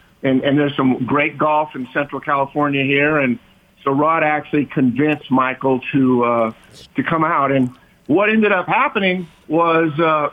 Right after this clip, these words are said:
<clears throat> Michael came. And, you know, there maybe a hundred fifty, two hundred campers that came.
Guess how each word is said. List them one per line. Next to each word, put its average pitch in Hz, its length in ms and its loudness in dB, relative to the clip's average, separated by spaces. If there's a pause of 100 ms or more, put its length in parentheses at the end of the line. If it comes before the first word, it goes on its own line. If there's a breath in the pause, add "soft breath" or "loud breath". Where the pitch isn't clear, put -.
(120)
<clears throat> - 1040 -8
Michael 160 340 0
came. 190 380 0 (520)
And, 143 360 0 (180)
you 247 140 0
know, 208 160 2
there 202 180 2 (400)
maybe 170 300 0 (200)
a - 60 -8
hundred 175 360 0
fifty, 175 460 -2
two 185 140 2
hundred 175 260 0
campers 165 520 -2
that 160 140 -4
came. 165 420 0